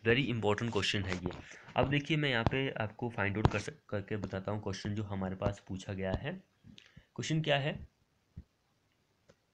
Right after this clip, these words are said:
क्वेश्चन, अ,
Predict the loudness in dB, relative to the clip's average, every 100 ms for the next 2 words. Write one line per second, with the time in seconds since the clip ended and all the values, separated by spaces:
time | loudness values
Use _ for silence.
0 | _ -12 -12 _ _ -18 -12 -12 -12 -20
1 | _ _ -16 -16 -18 -20 -20 -20 _ -14
2 | -14 -2 2 4 2 2 4 4